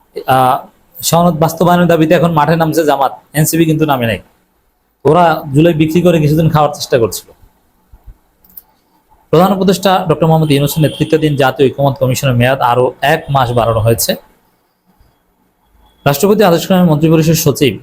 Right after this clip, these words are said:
শেখ আব্দুর রশিদ স্বাক্ষরিত ওই প্রজ্ঞাপনে বলা হয়েছে, সরকার বারো ফেব্রুয়ারি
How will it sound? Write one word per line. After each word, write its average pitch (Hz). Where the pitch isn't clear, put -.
শেখ 156
আব্দুর 139
রশিদ 151
স্বাক্ষরিত 151
ওই 139
প্রজ্ঞাপনে 127
বলা 117
হয়েছে, 135
সরকার 120
বারো 120
ফেব্রুয়ারি 143